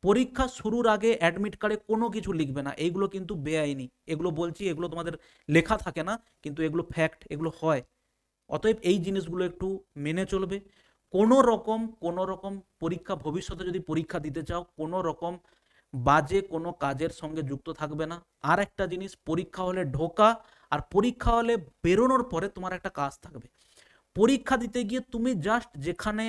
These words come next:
যাবে ওইখানে গিয়ে পরীক্ষা হলে যেখানে roll number দেওয়া আছে, room number দেওয়া আছে, ওটা দেখে যেখানে crowd থাকবে ওর বাইরে গিয়ে দাঁড়াবে। প্রত্যেক পরীক্ষায় দিয়ে গিয়ে দেখবে এরকম কিছু মহাপুরুষ পাবে যারা already পঞ্চাশটা, কুড়িটা,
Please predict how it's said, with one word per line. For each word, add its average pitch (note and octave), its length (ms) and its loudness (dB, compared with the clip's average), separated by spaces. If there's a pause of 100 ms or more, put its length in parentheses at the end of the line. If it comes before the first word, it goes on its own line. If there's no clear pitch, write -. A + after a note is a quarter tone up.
(260)
যাবে D3 280 2 (120)
ওইখানে F#3+ 480 -2
গিয়ে D3 260 -4
পরীক্ষা E3 500 -6
হলে D#3 260 -6
যেখানে D#3+ 360 -10 (100)
roll D3 280 4
number G3 300 2
দেওয়া D3 220 0
আছে, C#3+ 220 -4
room E3 200 -6 (100)
number D#3+ 300 0
দেওয়া C#3 160 -4
আছে, C#3 200 -10 (680)
ওটা F3 220 4
দেখে F#3 400 2 (280)
যেখানে F3 440 0 (140)
crowd E3 280 6 (140)
থাকবে F#3+ 200 -4
ওর G3 200 -2
বাইরে D3 380 2
গিয়ে C3+ 180 -2
দাঁড়াবে। B2+ 240 -14 (800)
প্রত্যেক A#3 440 2
পরীক্ষায় A3+ 460 4
দিয়ে A3+ 140 -2
গিয়ে G#3 160 0
দেখবে G#3 320 0
এরকম G#3 300 -2
কিছু G3+ 220 -8
মহাপুরুষ F#3 520 -2
পাবে F3 260 -2
যারা D#3+ 300 4
already E3 300 0 (100)
পঞ্চাশটা, E3 380 -8
কুড়িটা, E3 340 -2